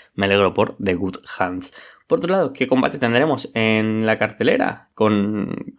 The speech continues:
con este match? Pues tendremos, bueno, con estos luchadores, tendremos a The A B C, a los campeones por parejas de Impact Wrestling, defienden el título ante Subculture.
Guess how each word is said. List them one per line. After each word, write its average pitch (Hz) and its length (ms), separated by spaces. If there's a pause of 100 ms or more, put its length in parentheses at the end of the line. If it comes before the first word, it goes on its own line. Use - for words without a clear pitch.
con 110 180
este 110 200
match? - 240 (120)
Pues 110 140
tendremos, 147 600
bueno, 107 160
con 110 60
estos 143 140
luchadores, 139 560
tendremos 120 400
a - 360
The 98 420
A - 60 (120)
B 120 120
C, 139 260
a 113 60
los - 80
campeones 101 420 (440)
por 123 140
parejas 120 240
de 120 60
Impact 113 240
Wrestling, 120 300 (240)
defienden 120 300
el 113 100
título 147 260
ante 139 240
Subculture. 160 680